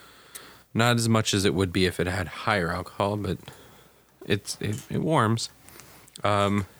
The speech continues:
it's got a medium full body despite being so light looking. Like, it's a very pale looking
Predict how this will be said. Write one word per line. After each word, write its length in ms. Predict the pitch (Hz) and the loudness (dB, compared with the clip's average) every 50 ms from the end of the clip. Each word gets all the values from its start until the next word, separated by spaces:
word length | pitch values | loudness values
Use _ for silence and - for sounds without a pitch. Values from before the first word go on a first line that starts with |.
| - - - | -18 -6 -4
it's 240 | - 127 - - | -2 -2 -2 -4
got 200 | - - 208 277 | -2 -2 0 2
a 60 | 277 226 | 2 4
medium 680 | 123 104 104 104 110 123 139 151 151 156 151 143 123 | 4 4 4 4 4 4 4 4 4 4 6 4 4
full 300 | 101 - - 135 123 113 | 2 2 0 0 0 2
body 380 | 92 101 101 107 113 110 104 98 | 2 2 2 2 4 4 2 2
despite 480 | 90 95 - - - 101 101 98 57 | 2 0 0 0 2 2 2 2 2
being 220 | 60 101 95 95 90 | 2 2 2 2 2
so 400 | - - - - - 98 98 98 95 | 2 2 2 2 2 2 4 4 4
light 520 | 90 85 85 87 87 90 101 113 - - | 2 0 0 0 2 2 2 2 2 0
looking. 500 | - 127 131 127 - 135 135 139 147 147 - _ _ _ - - _ _ _ _ _ _ _ _ _ _ _ _ _ _ _ _ _ _ _ _ | 0 0 0 0 0 0 0 2 0 -2 -4 _ _ _ -20 -20 _ _ _ _ _ _ _ _ _ _ _ _ _ _ _ _ _ _ _ _
Like, 180 | - 98 92 - | -4 -4 -4 -4
it's 140 | 104 - - | -6 -4 -4
a 80 | 104 | -2
very 460 | 101 101 120 131 135 135 131 110 90 - - _ _ - | -2 0 2 2 4 4 4 2 2 -2 -8 _ _ -18
pale 640 | - - - 120 113 107 101 95 90 87 78 - - - - | -18 -4 0 2 4 4 4 4 4 2 0 -2 -4 -8 -4
looking 560 | 92 92 92 - - 90 82 85 82 85 | -4 -4 -2 -2 -2 -2 -2 -2 -4 -6